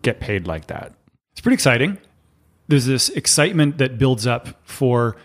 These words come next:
Speaker 2: a lot of business owners over many, many years about what the future might look like. "Oh, let's go make a trillion dollars," right? And selling a company is one of those experiences, I should say, that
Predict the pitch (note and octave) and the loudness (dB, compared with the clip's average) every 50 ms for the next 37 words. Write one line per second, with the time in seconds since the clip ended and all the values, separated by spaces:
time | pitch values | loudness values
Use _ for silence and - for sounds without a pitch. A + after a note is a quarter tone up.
0 | _ _ _ _ B2+ A#2 B2+ C#3+ C#3+ B2 B2+ A#2 A#2+ A#2 - B2 A#2+ A#2 A2+ A2+ | _ _ _ _ 0 2 4 2 4 2 2 0 -2 -2 -2 -2 -2 0 -2 -2
1 | G#2 - - - - - _ _ _ _ _ _ _ _ D3 B2+ A2+ A#2 A2+ A2 | -4 -4 -8 -8 -12 -20 _ _ _ _ _ _ _ _ 0 2 2 0 -2 -2
2 | A2 A#2 C3+ D3 C#3+ C3 B2 A#2 A2 A2 A#2+ B2+ B2 A#2 A2 G#2+ - - - G#2+ | 0 0 2 2 4 2 2 0 0 0 2 2 2 2 0 -2 -4 -6 -4 -2
3 | A2+ A#2 A2 A2+ - - - - - _ _ _ _ _ _ _ B2+ A#2+ C3+ C#3 | -2 -2 -2 -4 -6 -12 -20 -20 -20 _ _ _ _ _ _ _ 0 2 2 2
4 | - - - - C3 A#2+ - A#2+ B2 A#2 A#2 A#2+ A#2+ - - A#2 G2 F#2+ - F#3 | 0 -2 -2 -2 -2 -2 0 -2 -2 -2 0 -2 -4 -4 -4 -8 -8 -6 -6 -4
5 | G3 F3 E3 E3+ - - F3 D#3+ E3 E3 D#3 C#3+ - - D#3+ D#3 D3 C#3+ C#3+ D3 | -4 -2 -4 -4 -4 -4 -2 0 0 0 0 -2 -4 -2 0 2 2 0 0 -2
6 | D3 C#3+ C#3+ C#3 B2 A2 G#2 - B2+ B2 A#2+ A2+ A2 - - - - - - _ | -2 0 0 0 0 -2 -4 -4 -4 -4 -2 -4 -6 -10 -12 -20 -20 -20 -20 _
7 | - - - - C#3+ D#3 E3 D#3 C3+ - - B2+ A#2+ G#2+ B2+ A#2+ A#2 A#2 - C3+ | -6 -2 2 2 4 4 4 2 2 0 -2 -4 -2 0 0 0 0 -2 -2 0
8 | B2 A#2 A2+ - - - - - _ - B2 C#3+ D#3+ G3 G3+ F#3+ G3+ F3+ D3 - | -2 0 -2 -4 -8 -10 -18 -16 _ 0 2 4 4 4 4 4 2 2 2 0
9 | - - - _ _ _ _ _ _ _ A#2 - - - C#3+ C#3 C#3+ C#3 B2 G#2+ | -4 -6 -12 _ _ _ _ _ _ _ -10 -10 -4 0 2 4 4 4 2 0
10 | A2+ A2 G#2+ - A#2+ G#2 - - A2+ A2+ G#2+ - - - - _ - A#2 B2 A#2 | -4 -6 -6 -6 -8 -6 -4 -4 -4 -4 -6 -8 -14 -20 -16 _ 0 2 2 2
11 | - - - | 0 -4 -6